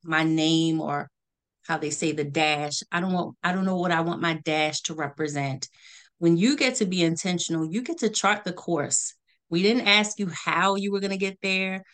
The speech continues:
We didn't ask you when you were gonna arrive there. We just said,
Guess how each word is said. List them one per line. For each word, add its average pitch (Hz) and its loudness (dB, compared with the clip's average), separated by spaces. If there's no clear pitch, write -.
We 165 0
didn't 175 4
ask 165 0
you 156 -6
when 190 2
you 196 0
were 196 4
gonna 190 2
arrive 185 0
there. 180 -4
We 196 -4
just 180 -2
said, 139 -2